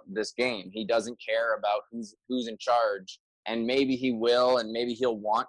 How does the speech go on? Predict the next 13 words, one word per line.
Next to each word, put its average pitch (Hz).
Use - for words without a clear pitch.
to 117
be 117
in 113
charge 113
when, 104
you 107
know, 113
when 110
there 110
is 110
no 107
threat. 110
But 175